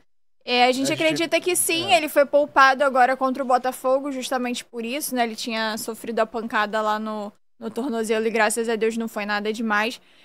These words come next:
Speaker 1: E a expectativa é que o Fluminense vá pra esse jogo com todo o time titular, né? E não
Speaker 2: É.
Speaker 1: tenha nenhum desfalque.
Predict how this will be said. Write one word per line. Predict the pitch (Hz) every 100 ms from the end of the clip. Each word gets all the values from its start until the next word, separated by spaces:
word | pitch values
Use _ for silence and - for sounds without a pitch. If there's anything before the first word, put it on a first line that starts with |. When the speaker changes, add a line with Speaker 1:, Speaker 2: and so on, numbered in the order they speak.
| _ -
Speaker 1:
E | 254
a |
expectativa | 269 294 - 320 302
é | 311
que | 349
o |
Fluminense | 359 349 349 339 -
vá | 349 302 285
pra | - 359
esse | 359 370 339
jogo | 294 302 330
com | - 381
todo | - 302 320
o | 415
time | - 370
titular, | - 370 403 349 269 277
né? | 220 226 226
E | 233
não | 220
Speaker 2:
É. | 240
Speaker 1:
tenha | 240 240
nenhum | 254 262 269
desfalque. | 269 302 - 247 233 254 302